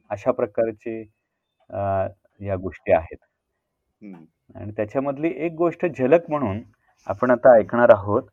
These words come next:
Speaker 1: ज्याच्यामध्ये अमोल विश्वनाथ हा
Speaker 2: हम्म.
Speaker 1: रास्तापेठेत भाईगिरी करणारा असा तरुण आहे आणि
Speaker 2: हम्म.
Speaker 1: अचानक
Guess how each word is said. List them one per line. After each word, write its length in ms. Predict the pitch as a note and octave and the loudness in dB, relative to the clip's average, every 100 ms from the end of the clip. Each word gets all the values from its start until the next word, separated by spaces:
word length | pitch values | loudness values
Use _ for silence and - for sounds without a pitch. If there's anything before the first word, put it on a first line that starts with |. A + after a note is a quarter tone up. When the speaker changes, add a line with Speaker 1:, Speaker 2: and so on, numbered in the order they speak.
| _ _ - | _ _ -6
Speaker 1:
ज्याच्यामध्ये 500 | A2+ A2+ C#3 D3 E3 - | -4 -4 -4 4 6 6
अमोल 320 | B2+ D#3 F3 | 2 2 2
विश्वनाथ 640 | C3+ B2 C#3+ D3 G#2+ - - _ _ _ _ _ _ _ _ _ C#3 | 0 0 0 4 4 2 -6 _ _ _ _ _ _ _ _ _ -4
हा 220 | C#3+ D#3+ | 0 0
Speaker 2:
हम्म. 140 | F3 | 4
Speaker 1:
रास्तापेठेत 560 | A#2+ G#2 - B2+ C3 C#3+ | 2 2 -2 -2 -6 -8
भाईगिरी 460 | B2 A2 A2+ A#2 | -8 -10 -8 -8
करणारा 420 | A2+ A2 G#2 G#2 G2+ | -6 -8 -8 -4 -2
असा 400 | G2+ - G2 F#2 - _ _ _ _ _ | -2 -2 0 -2 -8 _ _ _ _ _
तरुण 200 | G#2 A2+ | -4 -2
आहे 240 | A2+ D#2+ D#2+ _ _ _ _ _ _ | -4 -8 -14 _ _ _ _ _ _
आणि 520 | F#2 F#2+ G2+ A2 A#2 | -12 -8 -6 -4 -6
Speaker 2:
हम्म. 320 | A#2+ - _ - | -8 -14 _ -10
Speaker 1:
अचानक 540 | G2+ G2+ C3 C3 C#3+ | -10 -4 -2 -2 -4